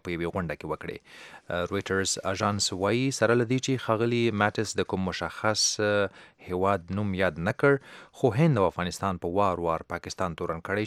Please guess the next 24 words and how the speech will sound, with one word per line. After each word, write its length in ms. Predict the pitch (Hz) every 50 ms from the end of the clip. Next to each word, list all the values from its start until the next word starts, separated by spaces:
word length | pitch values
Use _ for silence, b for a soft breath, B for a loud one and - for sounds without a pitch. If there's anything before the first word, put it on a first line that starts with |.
| -
چې 340 | - - 120 123 127 127 - -
په 120 | 98 82 -
خپلې 320 | - - 90 87 85 -
خاوره 260 | - 95 95 92 95 -
کې 240 | - 110 110 113 110 - _ _ -
ترهګر 360 | 92 80 78 78 92 107 110 -
ساتي، 340 | - 139 131 - - 160 156 156 156 147 139 - _ -
پالي 320 | 107 117 127 139 143 151 147 143 123
او 100 | 98 87
بیا 180 | 82 92 95 95
یې 100 | 92 85
افغانستان 460 | 78 - 90 85 85 - - 101 104 -
ته 100 | 117 117
د 100 | 104 92 95
ورانکارۍ 480 | 87 85 85 85 - 87 92 95 85
لپاره 320 | 78 - - 82 80 80 78 -
استوي. 280 | - - 85 78 73 - B B B B B B B B B B B B -
نوموړي 260 | 123 123 123 123 120 120 120
وویل، 280 | 113 117 117 113 104 B B B B B 117 117
نور 180 | 113 113 104 101
د 100 | 95 -
ترهګرو 560 | - 87 82 95 107 104 107 107 104 101 - - -
پناه 240 | 90 87 85 82 73 85
ځایونه 320 | 78 82 95 101 101 95